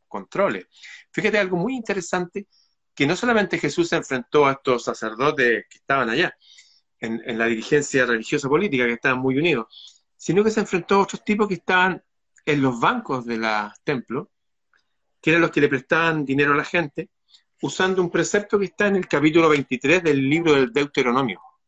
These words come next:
que dice que cuando prestes dinero a tus hermanos, préstales así nomás, sin interés, pero al extranjero préstale con interés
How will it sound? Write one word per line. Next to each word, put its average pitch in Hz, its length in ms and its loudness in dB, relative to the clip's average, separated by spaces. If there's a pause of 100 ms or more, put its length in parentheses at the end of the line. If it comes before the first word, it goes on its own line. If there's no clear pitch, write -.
(680)
que 123 80 0
dice 143 380 0 (160)
que 127 100 -2
cuando 143 260 2
prestes 202 320 0
dinero 156 420 0 (1500)
a 120 100 -4
tus 127 160 2
hermanos, 170 480 2 (260)
préstales 190 460 0
así - 220 -2
nomás, 120 340 -4
sin 165 160 -4
interés, 156 380 -8 (600)
pero 127 160 2
al 127 60 4
extranjero 160 560 0
préstale 156 380 -2
con 131 120 -2
interés 120 600 -4